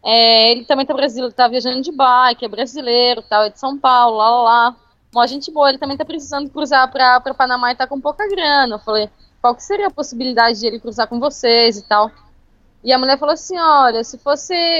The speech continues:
se fosse mulher, tudo bem, entendeu? Mas, hum, é, porque o barco é uma coisa muito íntima, blá, blá, blá, e tal." Ficou por isso, eu já tinha um barco pra cruzar, eu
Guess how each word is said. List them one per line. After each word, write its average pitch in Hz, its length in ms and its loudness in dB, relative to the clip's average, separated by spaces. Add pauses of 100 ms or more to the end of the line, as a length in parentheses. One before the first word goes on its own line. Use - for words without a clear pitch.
(120)
se - 140 -14
fosse 359 240 0
mulher, 381 300 2
tudo 440 220 0
bem, 294 380 2
entendeu? 240 360 -2
Mas, 254 320 -4
hum, 294 320 -8 (180)
é, 208 560 2 (260)
porque 262 180 -6
o 233 40 -2
barco 262 260 2
é 269 40 -4
uma 262 100 -6
coisa 269 300 0
muito 320 280 -4
íntima, 311 480 2
blá, 247 120 6
blá, 370 80 4
blá, 302 240 4
e - 20 -6
tal." 233 220 -4
Ficou 339 240 -4
por 440 180 0
isso, 269 320 -2
eu 233 60 0
já 254 100 -2
tinha 262 160 -6
um 262 60 -2
barco 240 260 0
pra 269 80 0
cruzar, 262 580 -2
eu 202 220 -2